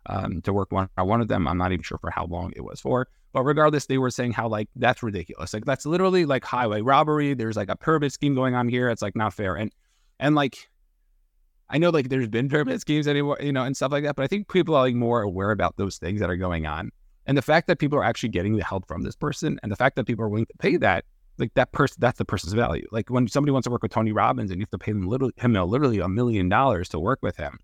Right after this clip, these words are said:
So there's, like, an idea, like, you're probably gonna get a million dollars worth of value off of that. If you have one shift, those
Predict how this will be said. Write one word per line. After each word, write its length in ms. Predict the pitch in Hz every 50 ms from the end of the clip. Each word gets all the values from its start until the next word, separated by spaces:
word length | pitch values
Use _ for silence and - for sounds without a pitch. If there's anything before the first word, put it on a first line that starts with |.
| _ _ _ _ - _ - - _ - _
So 320 | - - - 131 127 123 - -
there's, 400 | - 113 135 143 139 135 - -
like, 280 | 131 127 127 110 - -
an 140 | 127 127
idea, 520 | 120 127 127 123 117 123 117 - - 143 135 -
like, 300 | 135 123 - - - _ _ _ _ _ _ _ _ _ -
you're 120 | - 120
probably 380 | - - 170 170 170 143 120 120
gonna 240 | 131 127 98 82 87
get 180 | 127 120 107
a 60 | 95
million 280 | 92 101 110 101 90 85
dollars 280 | 98 98 95 82 78 95
worth 160 | 95 92 -
of 80 | 80
value 320 | 80 90 101 131 117 92 -
off 160 | - - _
of 60 | _ _
that. 480 | _ _ _ _ - - _ - 113
If 100 | 110 -
you 80 | 113 107
have 120 | 110 110
one 220 | 107 110 117 104 92
shift, 320 | - - - 147 135 -
those 240 | - 98 113 -